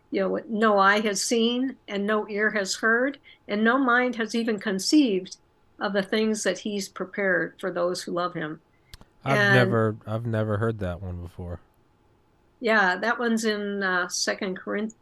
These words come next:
Speaker 1: or in, yeah, in Corinthians. I'll have to send you the
Speaker 2: Please,
Speaker 1: citation for it.
Speaker 2: yeah, please, please do. Can you pull that, can you pull that back up? I'm gonna,
Speaker 1: Yeah,
Speaker 2: I'm gonna screen-,
Speaker 1: sure.
Speaker 2: I'm gonna screenshot it just for myself.
Speaker 1: Yeah.
Speaker 2: Got it.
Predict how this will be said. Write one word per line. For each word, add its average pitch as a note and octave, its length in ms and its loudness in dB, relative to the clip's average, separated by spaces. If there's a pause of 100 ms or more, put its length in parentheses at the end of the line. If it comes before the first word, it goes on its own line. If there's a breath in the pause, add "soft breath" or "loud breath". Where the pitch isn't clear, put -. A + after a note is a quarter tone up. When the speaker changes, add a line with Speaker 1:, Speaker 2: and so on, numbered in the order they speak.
Speaker 1:
or F3+ 220 -2
in, F#3 280 -6
yeah, G3 220 -4
in F3 100 -8
Corinthians. G3 640 -4 (320 loud breath)
I'll G#3 80 -2
have G3+ 160 -4
to F#3 200 -6 (560)
send G3+ 340 -4
you F#3+ 100 2
the F#3 100 -4
Speaker 2:
Please, F3 100 -4
Speaker 1:
citation D3+ 540 0
for F3+ 140 -6
it. F3+ 60 -10 (260)
Speaker 2:
yeah, C3+ 120 -6 (160)
please, A#2 260 -4 (220)
please B2+ 240 -8
do. A#2+ 160 -10
Can G2+ 140 -16
you A#2 120 -6
pull B2+ 180 -6
that, G#2+ 220 -4 (540 soft breath)
can A#2 100 -8
you A2 40 -8
pull B2 160 -4
that G2+ 200 -4
back F#2 240 -4
up? G2+ 180 -6 (140)
I'm G#2 140 -10
gonna, F2+ 280 -8 (120)
Speaker 1:
Yeah, B3+ 260 -6
Speaker 2:
I'm G#2 160 -12
gonna G#2 140 -10
screen-, - 240 -8
Speaker 1:
sure. E3+ 240 -2
Speaker 2:
I'm G2+ 100 -14
gonna F#2 140 -12
screenshot F#2 680 -14
it F2+ 60 -16
just G2 200 -16
for - 160 -18
myself. F2+ 520 -14 (840)
Speaker 1:
Yeah. G#3 300 0 (280)
Speaker 2:
Got F#2 220 -8
it. - 120 -20